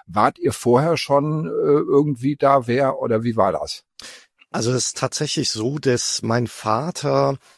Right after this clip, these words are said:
Speaker 2: begonnen hat als Fotograf, hatte erst ein Fotobüro, hat dann dadurch ein Atelier, eine Werbeagentur entwickelt und hat dann zusammen mit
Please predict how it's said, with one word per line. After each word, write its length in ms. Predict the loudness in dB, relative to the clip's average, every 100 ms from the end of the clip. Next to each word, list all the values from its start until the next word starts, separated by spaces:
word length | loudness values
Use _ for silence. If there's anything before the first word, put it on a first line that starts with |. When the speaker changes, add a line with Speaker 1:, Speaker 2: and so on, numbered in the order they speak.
| _ _ _ -8
Speaker 2:
begonnen 640 | -4 0 2 2 -2 -2
hat 320 | -6 -6 -6
als 200 | -4 -4
Fotograf, 880 | -4 -4 -4 -4 -6 -6 -6 -10 -8
hatte 260 | -6 -2 -2
erst 380 | 0 0 -2 -2
ein 120 | -4
Fotobüro, 1080 | -2 -4 -2 -2 -2 -2 0 0 0 -2 -4
hat 100 | -4
dann 240 | -2 -2 -4 -10 -20 -6
dadurch 540 | -2 0 2 0 -2
ein 180 | -2 -2
Atelier, 840 | -2 -6 -4 -6 -2 0 2 0 0
eine 320 | 0 0 2
Werbeagentur 720 | 0 0 -2 -4 -4 -2 0
entwickelt 560 | 0 -2 -4 0 0 -2
und 320 | -4 -4 -4 -8 -18 -12
hat 220 | -6 -2
dann 200 | 0 0
zusammen 880 | -2 -4 -2 -2 0 0 0 0 -2
mit 480 | 0 -2 -2 -8